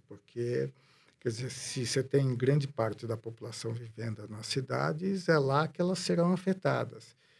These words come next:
E aí, é, juntando um pouco com o que a gente colocou anteriormente, quer dizer,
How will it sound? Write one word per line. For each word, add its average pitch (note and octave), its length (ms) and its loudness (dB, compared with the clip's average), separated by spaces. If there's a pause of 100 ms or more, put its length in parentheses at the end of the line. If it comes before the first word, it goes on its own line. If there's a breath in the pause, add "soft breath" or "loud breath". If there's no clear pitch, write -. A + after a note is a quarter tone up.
(320 soft breath)
E C3 120 4
aí, C#3+ 440 6
é, A2+ 260 4 (240)
juntando A#2+ 640 -4
um - 40 -12
pouco - 320 -20
com - 140 -20
o - 20 -20
que - 120 -18
a A2+ 40 0
gente A#2 260 -8
colocou A#2 440 -12
anteriormente, A#2 840 -4 (480 soft breath)
quer - 100 -12
dizer, G#2+ 500 -8